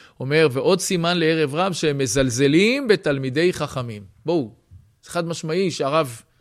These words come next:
רומז להם, מה זה רומז? זה, זה כמעט מפורש לגמרי, כן? "שעל שם כך נקראו ענקים לגריעותא, דמזלזלין לאילן דתמר באון, ענקים לגרגרותיך." מזלזלים בעם ישראל,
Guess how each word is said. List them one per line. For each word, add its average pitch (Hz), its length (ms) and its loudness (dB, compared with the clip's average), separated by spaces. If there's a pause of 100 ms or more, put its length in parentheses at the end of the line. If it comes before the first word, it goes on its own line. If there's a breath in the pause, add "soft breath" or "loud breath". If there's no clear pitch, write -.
(180)
רומז 151 420 -4
להם, 180 460 -2
מה 147 60 -8
זה 165 120 -4
רומז? 180 380 -4
זה, 117 120 -12
זה 113 120 -16
כמעט 147 300 -8
מפורש 151 420 -8
לגמרי, 147 380 -8 (100)
כן? 139 240 -10 (580 loud breath)
"שעל 139 240 0
שם 208 200 -2
כך 208 180 0
נקראו 180 360 0
ענקים 170 480 -4
לגריעותא, 135 720 -4 (440 soft breath)
דמזלזלין 131 840 -2
לאילן 190 380 2
דתמר 170 400 -4
באון, 220 600 0 (400 soft breath)
ענקים 160 440 -4
לגרגרותיך." 214 880 -2 (1040)
מזלזלים 127 440 -4
בעם 220 200 -2
ישראל, 202 360 -8